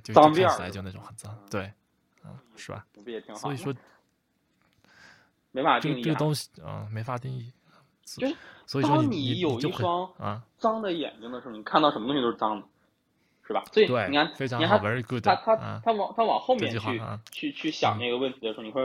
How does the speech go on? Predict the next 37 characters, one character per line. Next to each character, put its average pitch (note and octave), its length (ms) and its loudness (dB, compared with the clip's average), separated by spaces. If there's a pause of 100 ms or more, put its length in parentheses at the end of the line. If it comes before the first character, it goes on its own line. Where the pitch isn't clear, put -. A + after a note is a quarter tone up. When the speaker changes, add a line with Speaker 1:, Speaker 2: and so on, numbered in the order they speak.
(120)
Speaker 2:
呃， B2+ 140 0
他 D#3 100 2
首 D3 100 2
先 A#2+ 140 2
下 C3+ 160 2
定 B2 160 -2
义 G#2+ 100 -6
世 - 160 -8
界 B2 80 0
是 A2+ 140 2
脏 G#2+ 240 0
的， - 120 -8
他 F#3 60 -8
说 G3 140 -4 (280)
为 G3+ 120 12
什 F3 80 6
么 E3 80 10
有 A2+ 120 10
些 C#3 120 2
人 B2+ 140 4
还 A#2 120 4
能 A#2+ 220 0
够， A2 240 4 (300)
是 - 120 -4
吧？ - 80 -6 (220)
这 B2 80 6
个 A#2 80 6
热 C3+ 160 6
爱 A2 160 8
生 G#2+ 200 -6
活， F#2 200 -12 (200)
Speaker 1:
<laughs> - 160 0
Speaker 2:
那 A#2 200 -2
人 C#3+ 160 -4
家 E3 120 -2
什 F3+ 80 -8
么， E3 160 -4